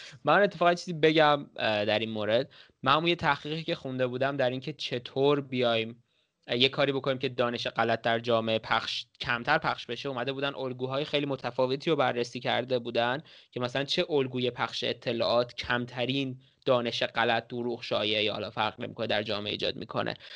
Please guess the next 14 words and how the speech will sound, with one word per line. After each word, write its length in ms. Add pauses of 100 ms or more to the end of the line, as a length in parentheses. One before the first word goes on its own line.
(180)
و 40
مثلاً 220
جوابشون 460
این 120
بودش 220
که 100
باید 380
افرادی 480
وجود 400
داشته 340
باشن 440
به 80
تعداد 260
کم، 480